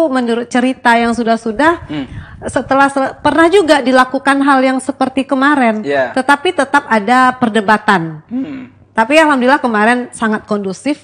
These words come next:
Speaker 1: keadaannya,
Speaker 2: Hmm.
Speaker 1: karena kita memang melibatkan semua unsur dan kita juga memberikan laporan kepada pimpinan beliau,
Speaker 2: Oh,
Speaker 1: termasuk,
Speaker 2: oke.
Speaker 1: eh, karena apa?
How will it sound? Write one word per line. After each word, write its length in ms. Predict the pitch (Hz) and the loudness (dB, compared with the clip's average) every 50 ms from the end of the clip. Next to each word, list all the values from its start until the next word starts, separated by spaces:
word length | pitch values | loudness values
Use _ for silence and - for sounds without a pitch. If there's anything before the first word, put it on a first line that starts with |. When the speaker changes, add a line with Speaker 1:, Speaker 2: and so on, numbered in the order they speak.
| _ _ - | _ _ -8
Speaker 1:
keadaannya, 800 | 214 214 190 196 180 180 185 - - 185 175 180 202 233 254 285 302 294 - | -6 -4 -4 -4 -4 -4 -4 -4 -6 -6 -6 -2 -2 -2 0 -2 -4 -6 -12
Speaker 2:
Hmm. 200 | _ - 277 269 - _ _ _ | _ -20 -20 -20 -20 _ _ _
Speaker 1:
karena 400 | - - 247 247 247 294 320 339 339 349 349 349 339 339 330 - - _ _ _ - _ _ _ _ _ _ _ _ _ _ _ _ _ _ _ _ _ | -2 0 0 2 2 2 4 4 6 6 4 4 2 0 -4 -8 -18 _ _ _ -20 _ _ _ _ _ _ _ _ _ _ _ _ _ _ _ _ _
kita 260 | - 226 240 - 285 | -6 -4 0 2 2
memang 320 | 277 262 247 240 247 254 254 | 4 4 2 2 2 0 2
melibatkan 480 | 240 233 220 214 190 208 202 - 220 | 2 2 2 0 0 -2 -4 -4 -4
semua 300 | 208 - 220 196 190 180 | -4 -2 -2 -4 -2 -2
unsur 260 | 185 190 - - 285 277 | -4 -4 -2 -2 -2 -2
dan 160 | 240 226 208 | -2 -4 -4
kita 220 | - 208 - 240 | -4 -6 -6 -6
juga 220 | 226 220 202 214 226 | -6 -4 -4 -4 -4
memberikan 420 | 220 208 196 190 196 196 - 220 | -4 -4 -6 -6 -6 -4 -2 -2
laporan 400 | 214 202 - - 196 196 208 220 | -2 -4 -4 -6 -6 -4 -4 -4
kepada 380 | 214 208 196 - 190 185 190 220 | -4 -6 -6 -6 -4 -2 -2 -2
pimpinan 480 | 220 - 220 208 - 208 190 196 190 185 | -2 -2 -6 -6 -6 -6 -6 -6 -6 -6
beliau, 500 | 180 175 170 170 165 160 156 156 190 208 _ _ _ - | -6 -6 -6 -6 -6 -6 -8 -10 -14 -18 _ _ _ -20
Speaker 2:
Oh, 160 | - 127 - | -18 -14 -10
Speaker 1:
termasuk, 500 | - 190 180 175 170 175 - 247 247 254 | -10 -8 -8 -8 -8 -10 -6 -4 -4 -4
Speaker 2:
oke. 160 | - - - - - - - - - | -6 -8 -20 -20 -20 -20 -20 -20 -10
Speaker 1:
eh, 460 | - - 208 208 208 208 202 202 202 - - - - - | -6 -4 -2 -2 -2 -2 -4 -6 -8 -10 -14 -18 -12 -6
karena 280 | - 262 262 277 302 285 302 | -4 -2 -2 0 0 0 0
apa? 300 | 330 - - - 156 147 | -2 -2 -4 -8 -6 -6